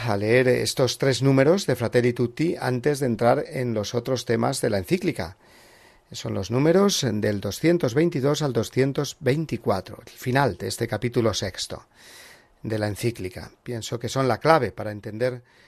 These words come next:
todo lo que el Papa nos quiere transmitir hablándonos del diálogo y del consenso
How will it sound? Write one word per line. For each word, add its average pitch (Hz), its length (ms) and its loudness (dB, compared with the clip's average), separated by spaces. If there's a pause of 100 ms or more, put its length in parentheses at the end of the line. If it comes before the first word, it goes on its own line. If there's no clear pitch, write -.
(260)
todo 123 240 4
lo 123 120 6
que 120 220 4
el 104 120 0
Papa 131 420 4
nos 123 280 -4
quiere 120 280 0
transmitir 123 540 0
hablándonos 120 560 2
del 98 140 -2
diálogo 160 400 4
y 156 40 2
del 143 160 -2
consenso 127 640 -2